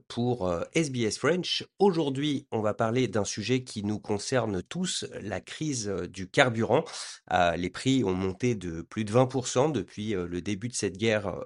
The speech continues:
au Moyen-Orient et ce, malgré, euh,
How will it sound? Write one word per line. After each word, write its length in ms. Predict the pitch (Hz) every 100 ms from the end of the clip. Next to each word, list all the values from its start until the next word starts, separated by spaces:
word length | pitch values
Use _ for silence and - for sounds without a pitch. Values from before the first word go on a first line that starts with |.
| -
au 100 | 123
Moyen-Orient 840 | 120 117 113 107 95 98 139 160 -
et 240 | - 139 -
ce, 360 | - - 131 -
malgré, 500 | 110 113 95 104 131 - - - -
euh, 260 | 90 78